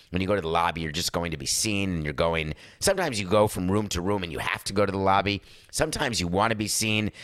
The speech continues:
when you're making trades or signings and you want there to be buzz around your team.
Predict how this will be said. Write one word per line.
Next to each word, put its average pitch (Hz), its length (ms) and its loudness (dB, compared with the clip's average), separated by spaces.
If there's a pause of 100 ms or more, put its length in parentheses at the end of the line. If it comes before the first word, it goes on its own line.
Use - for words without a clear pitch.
(140)
when 95 140 2
you're 85 140 0
making 87 340 -2
trades 107 360 2
or 82 60 -4
signings 101 540 0
and 85 80 -6
you 82 80 -4
want 95 180 -2
there 92 120 0
to 87 40 -2
be 80 100 -4
buzz 92 360 0
around 87 260 0
your 76 80 -4
team. 92 380 -2